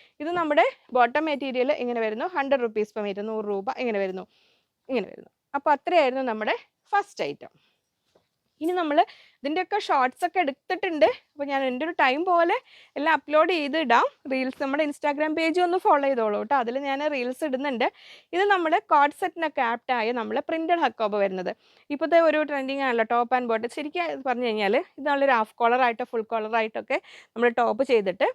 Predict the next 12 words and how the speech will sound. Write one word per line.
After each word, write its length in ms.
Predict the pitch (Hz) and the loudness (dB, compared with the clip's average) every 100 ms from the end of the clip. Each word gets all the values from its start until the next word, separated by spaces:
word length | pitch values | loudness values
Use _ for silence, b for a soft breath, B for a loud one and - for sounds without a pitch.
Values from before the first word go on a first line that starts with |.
| b b b | b b b
ഇതിൽ 240 | 247 254 349 320 | -2 0 0 -2
നമുക്ക് 260 | 240 302 480 349 | -4 -2 -2 2
ബോട്ടം 240 | 247 233 254 | 0 2 -2
ചെയ്ത് 180 | 247 - | -4 -2
സെറ്റ് 180 | 311 302 | -2 0
വൈസ് 180 | 330 311 262 | -2 0 -2
ആണ് 100 | 208 | 0
ട്ടോ 60 | 208 | -2
കൊടുക്കുന്നത്. 320 | 202 220 254 247 | -2 -2 0 2
ടോപ്പ് 220 | 240 - | 0 0
ആൻഡ് 160 | 320 349 - - 240 | -2 -4 -10 -10 -4
ബോട്ടം 300 | 247 233 | -4 -4